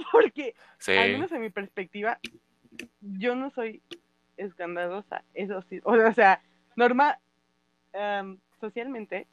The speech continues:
Speaker 1: sí soy escandalosa, hablo mucho, grito mucho, así, <laughs> pero en este tipo de situaciones, no. O sea, realmente es como de, "Güey, no, qué pena".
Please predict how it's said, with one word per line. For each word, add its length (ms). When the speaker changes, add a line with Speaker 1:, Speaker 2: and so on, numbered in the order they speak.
Speaker 1:
sí 140
soy 180
escandalosa, 540
hablo 160
mucho, 280
grito 220
mucho, 240
así, 180
<laughs> 140
pero 200
en 180
este 240
tipo 360
de 200
situaciones, 720
no. 500
O 140
sea, 200
realmente 460
es 100
como 300
de, 140
"Güey, 300
no, 260
qué 200
pena". 480